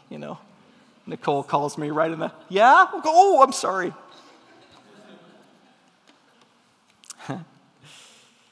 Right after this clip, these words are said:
This level of surrender and freedom brings joy.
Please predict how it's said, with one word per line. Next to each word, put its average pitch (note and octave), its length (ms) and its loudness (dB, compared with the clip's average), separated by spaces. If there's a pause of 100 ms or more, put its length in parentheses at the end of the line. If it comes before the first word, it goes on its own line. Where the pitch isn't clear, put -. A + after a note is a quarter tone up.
(600)
This D#3+ 220 -4
level D#3 320 -2
of B2+ 140 -6
surrender C#3 640 -8
and A#2 160 -12
freedom D3 480 -12
brings A#2+ 320 -14
joy. B2 720 -10